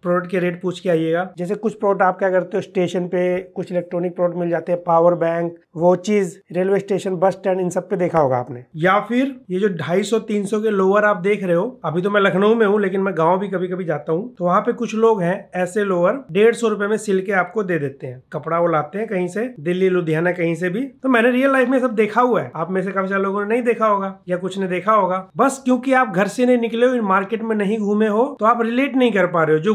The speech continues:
घूमे हैं वो रिलेट कर जाएंगे, कमेंट करके बताना। तो यहाँ पे कुछ प्रोडक्ट आपने देखा कि सही भी निकले और कुछ प्रोडक्ट खराब आ गए, काम नहीं कर रहे।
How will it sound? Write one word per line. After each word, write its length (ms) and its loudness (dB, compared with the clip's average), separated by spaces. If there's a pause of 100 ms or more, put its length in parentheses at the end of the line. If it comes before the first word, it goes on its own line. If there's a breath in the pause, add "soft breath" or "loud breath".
(120)
घूमे 100 4
हैं 180 4
वो 140 6
रिलेट 320 2
कर 180 -2
जाएंगे, 280 -2
कमेंट 320 -2
करके 180 -6
बताना। 380 -12
तो 60 -4
यहाँ 140 2
पे 100 2
कुछ 220 -2
प्रोडक्ट 260 4
आपने 160 0
देखा 260 0 (180)
कि 60 -14
सही 280 0
भी 100 0
निकले 320 0 (120)
और 140 0
कुछ 280 0
प्रोडक्ट 360 2
खराब 320 2
आ 100 2
गए, 160 -4
काम 240 0
नहीं 120 -2
कर 140 -4
रहे। 180 -6